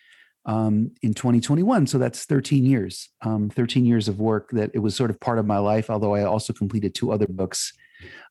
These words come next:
um, my novel, The Barbarian Nurseries, and my book on the Chilean miners, Deep Down Dark, which became a movie called The Thirty-three, starring Antonio Banderas.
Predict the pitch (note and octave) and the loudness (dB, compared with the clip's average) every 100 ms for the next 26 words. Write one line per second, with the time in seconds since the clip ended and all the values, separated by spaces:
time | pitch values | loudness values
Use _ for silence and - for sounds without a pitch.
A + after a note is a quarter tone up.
0 | - G#2+ A2 G#2+ G#2 G#2 G#2 G#2 G#2 G#2 | -4 0 2 2 2 2 2 2 0 -2
1 | D#3+ G2+ G#2+ G2+ G#2+ G2+ G2+ F#2 G#2+ G2+ | -4 -4 -2 0 0 2 0 0 -2 0
2 | G2 F2+ - G2 G2 G2 F#2+ A2 G#2 G#2+ | 0 -2 -2 0 2 2 0 -4 -4 -2
3 | A2 G2+ - G#2 G#2 G2 F#2+ G2 G2 F2+ | 0 0 0 0 2 2 2 2 0 0
4 | G2+ - G2 F2+ F#2+ F2+ E2 _ _ _ | -2 0 -2 0 0 -2 -6 _ _ _
5 | _ _ _ _ _ C3 - A#2+ C3+ A#2 | _ _ _ _ _ -2 2 2 4 6
6 | A2 A#2+ A2 F#2+ - - - - - B2 | 6 6 4 0 -4 -20 -20 -18 -2 -2
7 | G#2+ G#2 A#2+ A2 G#2 A#2 - G#2+ G2+ G2 | -2 -2 -2 0 0 0 0 -2 0 -2
8 | - G#2 G2+ G#2+ F3 F3+ A2 | 0 0 0 2 2 2 -2